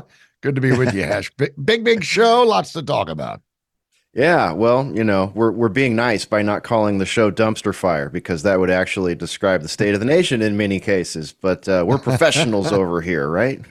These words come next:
Speaker 2: <laughs>
Speaker 1: That's right. That's right. Call 'em as we see 'em. Nothing but balls and strikes and, uh, or no balls, as it turns out, uh, with
Speaker 2: Hmm.
Speaker 1: regards to a lot of these stories. But, uh, anyway, yeah, Uh, it's a big one.
Speaker 2: <laughs>
Speaker 1: I, what, what a news day. You know, I was, I was thinking about it, Hesh.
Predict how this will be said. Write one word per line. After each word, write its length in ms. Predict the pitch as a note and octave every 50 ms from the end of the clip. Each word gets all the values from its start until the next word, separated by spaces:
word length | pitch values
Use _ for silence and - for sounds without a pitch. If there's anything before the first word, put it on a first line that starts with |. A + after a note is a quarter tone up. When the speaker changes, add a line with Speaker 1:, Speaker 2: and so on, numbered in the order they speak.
| _ C3+
Speaker 2:
<laughs> 140 | - -
Speaker 1:
That's 420 | - C#3 - D3+ F3+ F#3 E3 C3 A2+
right. 440 | G2+ F#2 F2 D#2+ D2 D2 D2+ - -
That's 340 | - B2 C#3+ C#3+ C3+ - -
right. 300 | F#2 F#2 E2+ E2+ E2+ - - - - _ _ _ _
Call 240 | - F3 G3 G3 G3
'em 80 | F#3 F3+
as 160 | F3 C#3 C3
we 100 | D#3+ D3
see 220 | C3+ - D#3 D#3
'em. 100 | D#3 D#3
Nothing 240 | E3 F#3 D#3 F3 F3
but 100 | F3 E3+
balls 380 | D3 C3+ D#3 D#3 D#3 D#3+ C3 C3+
and 100 | C3+ A#2+
strikes 520 | - - - D#3 D3 C3+ C#3+ C#3 C3+ -
and, 180 | C3+ A#2 A2+ A2 - _ _ _ _ _ _ _ _ _ _ _ _ _
uh, 420 | - G#2+ A2+ A2+ A2+ A2+ A2+ A#2 -
or 180 | - E3 C#3 C#3
no 220 | C3 C#3 D3 D#3
balls, 400 | A#2 A2+ G2 F2 E2+ F2 F2 D2+
as 160 | G2+ G2 D#2+ F#2
it 80 | -
turns 320 | - G#2+ G2+ F#2+ F#2 D2 F#2
out, 260 | F#2 F#2 G2 B2 C3+ -
uh, 240 | - G2 F#2+ G2 G2+
with 140 | F#2+ F#2 -
Speaker 2:
Hmm. 140 | G2 G#2 G2
Speaker 1:
regards 280 | E2+ F#2 F#2 G2 -
to 80 | - G2+
a 20 |
lot 220 | F#2 F#2 F#2+ G2 F2+
of 80 | F2
these 180 | D#2+ E2 D#2+ D2
stories. 400 | - - E2+ D#2+ E2 G#2 G#2 - _ _ _ _ _ - _ _ _ _ _
But, 240 | G2 A2 G#2 F2 G#2+
uh, 160 | G#2+ G#2+ C3+
anyway, 360 | C#3+ C3 A2+ F2+ D2+ D2+ D2+ - -
yeah, 200 | - C3+ A#2+ G2 E2+ - _ _ _ _
Uh, 140 | - C#3+ D#3
it's 160 | - - D#3+
a 60 | G#3 G#3
big 180 | B3+ C4+ C#4+
one. 180 | A#3+ F3 D3+ E3+
Speaker 2:
<laughs> 60 | F#3+
Speaker 1:
I, 100 | - G#3
what, 260 | A3 G#3+ A3 C#4 D4 C4+
what 160 | C#4+ D#4 F4+
a 60 | F4
news 340 | E4 C#4 C4+ D#4+ E4+ C#4 D#3+
day. 200 | D#3+ B2+ A2 G#2+
You 140 | A#2+ D3 D#3+
know, 120 | E3 F#3
I 80 | F#3 G3
was, 100 | F3 G3+
I 100 | G3 F#3+
was 140 | F3+ -
thinking 240 | - B3 A#3 C#4 C#4+
about 180 | C4 G#3 D3+ C#3
it, 100 | C#3+ C3+
Hesh. 300 | C3+ C#3 C#3+ C#3+ -